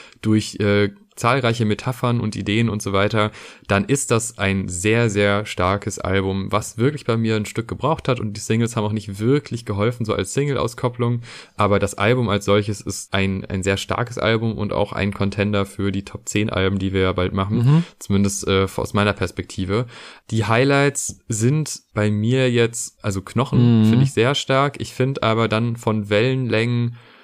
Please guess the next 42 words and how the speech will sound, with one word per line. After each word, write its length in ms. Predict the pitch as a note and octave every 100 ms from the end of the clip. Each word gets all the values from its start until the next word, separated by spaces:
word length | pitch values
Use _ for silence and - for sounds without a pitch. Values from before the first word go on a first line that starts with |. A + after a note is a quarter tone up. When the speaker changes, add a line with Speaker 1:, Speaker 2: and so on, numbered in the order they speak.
| _
Speaker 1:
bis 380 | - B2 - - -
hin 500 | A2+ A#2 A#2+ A#2+ A#2+
zu 560 | - - A2+ A2+ A2 -
Lange 340 | G#2+ G#2+ A2+
nicht 220 | G#2+ G2+ -
gut, 320 | G#2+ A2 - G#2
alles 440 | A2 B2 - -
bombastisch 760 | A2+ G#2+ G#2 A#2 - A#2 - -
starke 420 | - - G#2 A2 G#2+
Tracks 320 | A2+ B2 -
und 140 | G#2+
ein 120 | F#2+
wunderschönes 460 | G#2 A#2 A#2+ G#2 G2
Interlude. 540 | C3+ C#3 B2+ C3 B2+ - -
Dann 160 | - G#2+
gibt 160 | B2
es 100 | -
so 60 | -
eine 140 | A#2
kleinen 400 | A2+ B2+ D3+ D3
Ausreißer, 600 | - C3 - - B2 B2
dann 140 | A#2+ A2+
gibt 220 | C3 -
es 100 | A#2+
aber 220 | G#2+ G#2
dann 180 | G2+ G2
halt 160 | G2 -
noch 160 | F#2
Geister, 500 | A2+ B2+ - C3 G#2+
Speaker 2:
Mhm. 40 | B2
Speaker 1:
der 260 | G#2+ G#2+
für 180 | A2 -
mich 320 | G#2+ A#2+ A#2+
auch 140 | A2+ A#2+
nochmal 360 | A2+ A2 A2
richtig 360 | G2+ A#2+ B2 A#2
viel 260 | - A#2
dazu 220 | G#2+ G#2 G2+
beigetragen 480 | G2+ G#2+ - G#2+
hat, 140 | G#2 G2+
dieses 160 | G2
Album 380 | - G#2 G#2 G#2